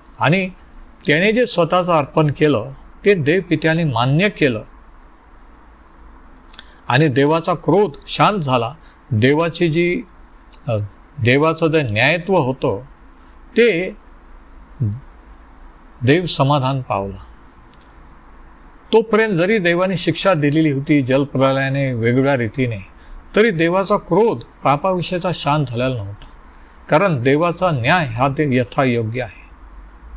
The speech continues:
पापाचं वेतन मरण आहे आणि म्हणून मानव जातीने जर पाप केलं,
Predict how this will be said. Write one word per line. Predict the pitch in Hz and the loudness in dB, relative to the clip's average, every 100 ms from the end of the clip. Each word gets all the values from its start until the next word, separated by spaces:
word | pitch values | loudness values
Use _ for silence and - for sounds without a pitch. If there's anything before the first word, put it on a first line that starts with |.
| - - - - - - - - | -18 -18 -20 -20 -20 -20 -6 0
पापाचं | 135 170 170 190 | 2 2 0 0
वेतन | 147 160 202 139 | 0 0 0 -2
मरण | 104 123 190 208 | 0 0 2 0
आहे | 160 - - - - - - - - - | -4 -8 -18 -20 -20 -20 -20 -20 -10 -2
आणि | 139 | 0
म्हणून | 123 214 156 - - - - - - - - - - - 123 | 2 0 -2 -8 -20 -20 -20 -20 -20 -20 -20 -20 -20 -6 0
मानव | 120 147 226 | 2 2 2
जातीने | 202 180 196 190 | 0 -2 -2 0
जर | 190 185 | 0 0
पाप | - 147 151 | 0 0 0
केलं, | 151 120 | -6 -6